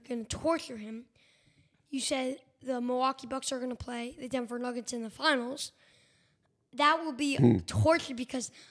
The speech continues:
Speaker 1: if Giannis guarded Jokic, Jokic would have probably ten points that game.
Speaker 2: I, I will tell you, it would be unbelievable to see that matchup night in and night out over the course of two weeks.
Speaker 1: It'd be a seven-game series.
Speaker 2: I, I don't,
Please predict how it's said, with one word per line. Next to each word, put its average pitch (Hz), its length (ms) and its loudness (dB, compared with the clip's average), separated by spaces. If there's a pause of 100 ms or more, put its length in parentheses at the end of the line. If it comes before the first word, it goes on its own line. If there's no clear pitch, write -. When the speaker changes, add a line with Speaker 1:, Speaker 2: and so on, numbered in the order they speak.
(120)
Speaker 1:
if 247 100 -6
Giannis 294 540 0
guarded 277 440 0
Jokic, 247 640 -6 (380)
Jokic 294 360 -2
would 269 140 -4 (220)
have 254 300 0 (100)
probably 240 340 -8 (100)
ten 262 320 -2
points 202 380 -10
that - 220 -14
game. - 340 -20 (280)
Speaker 2:
I, 98 280 4
I - 20 8
will 107 200 8
tell 95 220 4
you, 104 220 4 (140)
it 101 80 6
would 107 180 4
be 98 240 4
unbelievable 90 1000 2 (540)
to 95 120 4
see 101 380 8
that 92 240 4
matchup 104 520 4 (360)
night 92 260 8
in 92 140 6
and 92 100 6
night 92 240 4
out 92 160 4
over 87 140 2
the 82 80 -2
course - 280 2
of 85 120 -4
two 82 180 0
weeks. - 500 -4
Speaker 1:
It'd 294 120 -12
be 359 120 4
a 277 40 2
seven-game 262 500 2
series. 240 540 -4 (180)
Speaker 2:
I, 90 420 0 (100)
I 101 120 6
don't, 113 200 8